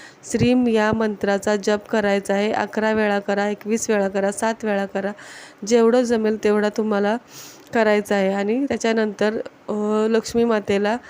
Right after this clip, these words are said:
खिरेचा, खिरी, खिरीचं नैवेद्य दाखवायचं आहे, खीर नैवेद्य अर्पण करायचं आहे. तर हा होता आजचा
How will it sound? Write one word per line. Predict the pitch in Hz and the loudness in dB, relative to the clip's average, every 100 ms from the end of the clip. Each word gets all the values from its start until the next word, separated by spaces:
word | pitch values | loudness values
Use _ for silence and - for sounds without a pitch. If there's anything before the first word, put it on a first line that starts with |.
| - - - | -20 -20 -8
खिरेचा, | - 240 240 240 254 254 247 | 0 4 4 4 2 2 0
खिरी, | - 233 240 - - | 0 2 2 -2 -4
खिरीचं | - 247 247 240 262 | 2 4 4 4 4
नैवेद्य | 240 220 220 | 4 4 2
दाखवायचं | 214 202 190 196 202 208 | 2 2 0 0 0 0
आहे, | 196 | -2
खीर | 190 - 226 226 240 - - - - - | -2 0 2 2 -2 -6 -16 -18 -14 0
नैवेद्य | 214 208 208 226 | 2 4 2 2
अर्पण | 214 208 196 202 202 | 2 2 0 0 0
करायचं | 202 190 190 190 196 | 2 2 2 2 0
आहे. | 190 185 - - - - - - - - - - - | -2 -4 -10 -20 -20 -20 -20 -20 -20 -20 -20 -20 -2
तर | 233 | 2
हा | 226 226 | 4 4
होता | 240 226 - 214 | 6 4 4 2
आजचा | 208 - 208 | 2 2 2